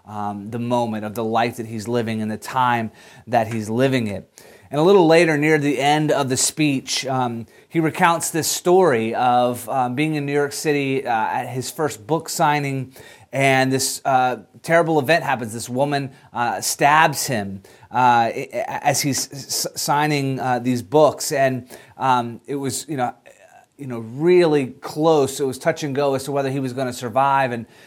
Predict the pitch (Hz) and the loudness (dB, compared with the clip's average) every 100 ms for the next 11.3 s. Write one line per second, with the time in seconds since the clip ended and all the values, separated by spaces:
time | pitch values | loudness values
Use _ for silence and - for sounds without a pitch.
0 | - - 127 120 143 143 135 139 143 156 | -20 -6 -4 -2 -4 -4 0 2 2 -2
1 | 135 - 135 139 123 135 131 123 - 147 | -6 -10 -8 -8 -2 0 0 -4 -4 -2
2 | 135 135 131 123 120 - - _ 117 120 | 0 2 4 4 0 -8 -20 _ -6 -4
3 | 120 123 - 151 135 135 151 151 156 - | -2 -2 0 0 0 2 2 0 -8 -6
4 | 131 120 117 - _ - 127 113 120 131 | -2 -2 -4 -8 _ -10 -6 -4 -2 2
5 | 143 143 - - 127 135 139 123 117 - | 2 0 -6 -12 -4 0 0 -2 -6 -2
6 | 147 147 156 143 131 147 131 127 123 123 | -2 -4 -2 -2 -2 -6 -4 -4 -4 -4
7 | 127 120 127 104 131 131 127 113 120 117 | -4 -4 -4 -2 0 0 -2 -4 -6 -8
8 | 139 143 139 135 120 113 107 - 139 147 | -6 -4 -4 -6 -6 -6 -6 -8 -6 -4
9 | 160 120 101 98 101 - _ _ _ 110 | -4 -4 -8 -12 -16 -20 _ _ _ -4
10 | 110 110 120 127 127 113 120 117 110 113 | -4 -2 -2 0 -2 -4 -6 -6 -6 -4
11 | 120 117 113 | -4 -4 -6